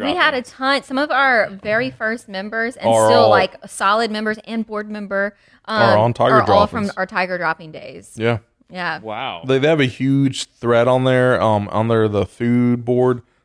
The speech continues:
Speaker 3: I don't really get on there 'cause I don't have the time with literally every other board and thing I do, but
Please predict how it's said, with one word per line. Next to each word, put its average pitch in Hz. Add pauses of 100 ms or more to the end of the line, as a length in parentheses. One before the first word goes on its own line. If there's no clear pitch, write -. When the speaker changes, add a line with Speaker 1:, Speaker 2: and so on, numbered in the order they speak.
(160)
Speaker 3:
I 160
don't 185
really 160
get 143
on 143
there 139
'cause 117
I 120
don't 120
have 113
the 107
time 104
with 101 (180)
literally 110
every 104
other 101
board 107
and 101
thing 107
I 98
do, 107
but 90